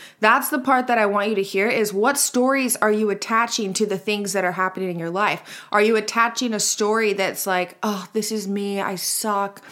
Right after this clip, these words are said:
can't believe I'm doing this again, I always do this, like, this is why I can't start my own business. I can't even trust myself to pay my bills, right?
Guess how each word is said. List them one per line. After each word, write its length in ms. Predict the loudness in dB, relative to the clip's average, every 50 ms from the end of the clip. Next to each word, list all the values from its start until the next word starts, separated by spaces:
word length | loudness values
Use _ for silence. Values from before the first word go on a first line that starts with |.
| -20 -20 -20 -20 -8
can't 160 | -6 -4 -2 -2
believe 100 | -2 -2
I'm 160 | -2 -4 -2
doing 300 | -2 0 0 0 0 -2
this 160 | -4 -6 -6
again, 280 | -6 -4 -4 -4 -2 -4
I 140 | -4 -4 -4 -2
always 320 | 0 0 0 0 -2 -6
do 320 | -8 -6 -4 -2 -2 -2
this, 240 | -2 -2 -2 -2 -2
like, 140 | -4 -2 -2
this 140 | -2 -2 -2
is 120 | -2 -2
why 160 | -2 -2 -2
I 60 | -2 -4
can't 340 | -6 -6 -6 -6 -6 -8 -12 _ -20 -20 -20 -20 -20 -20 -20 _ _
start 260 | -4 -2 0 0 0
my 100 | 0 -2
own 120 | -2 -4
business. 340 | -2 -2 -2 -2 -2 -2 -4
I 80 | -4 -4
can't 200 | -2 -2 -2 -2
even 140 | -2 -4 -4
trust 260 | -4 -4 -2 -2 -2
myself 300 | -4 -4 -4 -4 -6 -6
to 80 | -10
pay 200 | -4 -2 0 0
my 140 | 0 -2 -4
bills, 480 | -4 0 2 2 2 4 2 0 2 2
right? 200 | 2 2 2